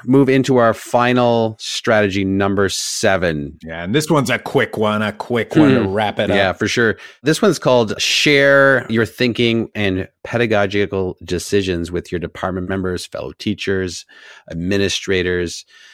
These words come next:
Speaker 1: and Parents. And I think this can go a long way too. Like, this myth that we're talking about, getting our students ready for a particular grade level, we're imagining that we have to do that because we're scared about that teacher thinking that we're,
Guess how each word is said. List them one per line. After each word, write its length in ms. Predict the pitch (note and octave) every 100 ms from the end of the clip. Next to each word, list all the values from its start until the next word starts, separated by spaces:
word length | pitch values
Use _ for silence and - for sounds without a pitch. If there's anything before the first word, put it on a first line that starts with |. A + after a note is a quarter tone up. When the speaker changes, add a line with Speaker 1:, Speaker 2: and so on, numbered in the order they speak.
| _ -
Speaker 1:
and 340 | F2 F2 D2+
Parents. 640 | - - F2+ D#2+ C#2+ - -
And 120 | F2
I 100 | E2+
think 340 | - F#2+ F2+ -
this 160 | B2+ -
can 120 | B2+
go 140 | A2+
a 80 | G2+
long 220 | G2 F#2+
way 160 | F#2 F2+
too. 520 | - - A2 F#2 F2+
Like, 100 | F2+ _
this 220 | G#2+ G2
myth 340 | F#2+ A2 - -
that 140 | F#2+
we're 80 | G2
talking 340 | - A2+ B2+
about, 140 | G2 E2+
getting 360 | G#2 G#2 G2
our 160 | F#2+ F2+
students 720 | - - G#2+ G#2 F2+ - -
ready 380 | F#2 G2+ G2+ A2
for 220 | - F#2
a 40 | F2+
particular 500 | - G#2 G#2 F2 D#2+
grade 340 | E2+ G2 G#2+
level, 480 | F2 D#2 D2+ D2 - - - - - _
we're 180 | - G#2+
imagining 840 | G#2 G#2 G#2+ C3+ C3 A2 F#2+ F#2 F#2
that 140 | F#2
we 100 | F#2
have 180 | G2+ G2+
to 60 | F#2
do 280 | F2+ A#2 A2
that 240 | F#2 -
because 340 | F#2+ - F2+
we're 100 | F#2
scared 480 | F2 - G2+ G2+ G#2
about 380 | G2 F2+ F2+ E2+
that 220 | E2+ -
teacher 380 | - G#2+ - E2+
thinking 480 | - F#2+ F#2 G2+ F#2
that 180 | D#2+ C#2+
we're, 340 | F2 E2+